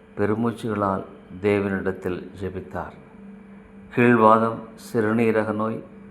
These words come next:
அல்லது சரீரம் முழுவதுமான வலியின் வேதனை, மனவேதனை ஆகியவற்றால் அவர் பாதிக்கப்பட்ட போது அவர் தனது நோய் அறையை ஜெபத்தின் பரிசுத்த இடமாக மாற்றினார்.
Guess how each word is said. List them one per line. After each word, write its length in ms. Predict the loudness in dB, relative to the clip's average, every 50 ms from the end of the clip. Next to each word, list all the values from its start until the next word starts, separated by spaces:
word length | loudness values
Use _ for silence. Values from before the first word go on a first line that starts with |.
| -20 -20 -20 -20 -20 -20 -20 -6
அல்லது 560 | -4 -2 0 0 2 2 2 0 0 -2 -4
சரீரம் 560 | -8 -4 -2 -2 0 0 0 0 0 0 -2 -4 -8 -6
முழுவதுமான 880 | -4 0 2 2 2 2 0 -2 0 0 0 0 0 -2 -4 -6 -10 -12 -18 -18 -16 -6 -4
வலியின் 460 | -4 -2 -2 -2 -2 -2 -2 -2 -4
வேதனை, 540 | -2 0 0 0 0 -2 -4 -6 -8 -10 -12 -16 -20 -20 -20 -20 -20 -20 -20 -20 -12 -4
மனவேதனை 880 | 2 4 4 6 4 4 2 2 2 2 2 0 -2 -2 -2 -4 -4 -8 -12 -14 -6
ஆகியவற்றால் 800 | -2 -2 -2 0 -2 -2 -2 -2 -2 -2 -2 0 0 0 0 -2 -4
அவர் 280 | -2 -2 -2 -4 -4 -8
பாதிக்கப்பட்ட 640 | -4 -4 -4 -4 -4 -6 -6 -6 -6 -6 -4 -4 -6
போது 420 | -4 -2 -4 -2 -2 -2 -4 -6 -8 -12 -18 -18 -20 -20 -20 -20 -16 -2
அவர் 340 | 2 4 6 6 6 4 4
தனது 600 | 0 2 2 2 0 0 0 0 0 -2 -6 -10 -14 -18 -20 -20 -20 -20 -16 -8
நோய் 440 | -4 2 4 4 4 6 4 4 4
அறையை 560 | 2 2 2 0 0 0 -2 -2 -4 -8 -14 -18 -20 -20 -20 -20 -18 -16 -2
ஜெபத்தின் 540 | 0 0 2 2 0 -2 -2 -4 -4 -4 -2
பரிசுத்த 520 | -2 -2 -4 -4 -6 -8 -10 -8 -6 -4 -4
இடமாக 460 | -4 -4 -4 -6 -4 -6 -6 -6 -8
மாற்றினார். 560 | -10 -10 -10 -10 -12 -16 -16 -16 -16 -16 -16